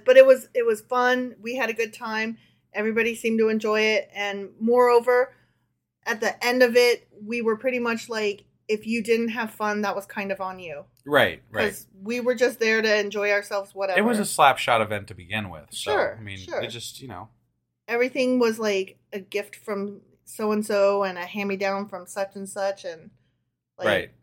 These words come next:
Speaker 1: it was all thrown together.
Speaker 2: Oh, yeah, for sure.
Speaker 1: Yeah. So, it was fun.
Speaker 2: Yep.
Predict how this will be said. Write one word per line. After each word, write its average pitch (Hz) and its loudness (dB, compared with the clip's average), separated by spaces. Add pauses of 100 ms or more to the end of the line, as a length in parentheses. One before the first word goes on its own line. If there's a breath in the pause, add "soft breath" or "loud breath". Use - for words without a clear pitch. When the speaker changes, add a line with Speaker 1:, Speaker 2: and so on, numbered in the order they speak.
(340)
Speaker 1:
it 208 -8
was 214 -4
all 208 0
thrown 208 -4
together. 185 -4
Speaker 2:
Oh, 170 4
yeah, 113 0 (120)
for 104 -8
sure. 110 -6 (200)
Speaker 1:
Yeah. - -16 (440)
So, - -16 (180)
it 302 -6
was 311 -4
fun. 160 -6 (140)
Speaker 2:
Yep. 117 0